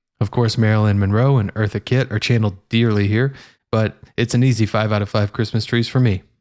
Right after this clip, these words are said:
But I'm a Kylie Minogue fan. And our last song of the evening,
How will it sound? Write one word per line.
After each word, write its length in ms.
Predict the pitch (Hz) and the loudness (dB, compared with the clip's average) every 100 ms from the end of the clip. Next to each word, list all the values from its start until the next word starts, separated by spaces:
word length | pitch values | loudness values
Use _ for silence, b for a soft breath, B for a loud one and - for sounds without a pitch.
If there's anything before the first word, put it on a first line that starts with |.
| - | -6
But 180 | 107 120 | -4 -2
I'm 160 | 120 | -2
a 40 | 117 | -2
Kylie 260 | 117 120 | 0 0
Minogue 300 | 113 107 104 | 2 2 0
fan. 380 | - 98 101 - _ _ _ _ _ _ _ _ _ - | -2 -4 -4 -10 _ _ _ _ _ _ _ _ _ -2
And 260 | 107 104 101 | 0 2 2
our 140 | 98 | 2
last 340 | 104 127 123 | 2 0 0
song 200 | - 120 | 0 0
of 40 | 113 | 0
the 160 | 101 | 0
evening, 380 | 120 123 123 120 | 0 0 0 0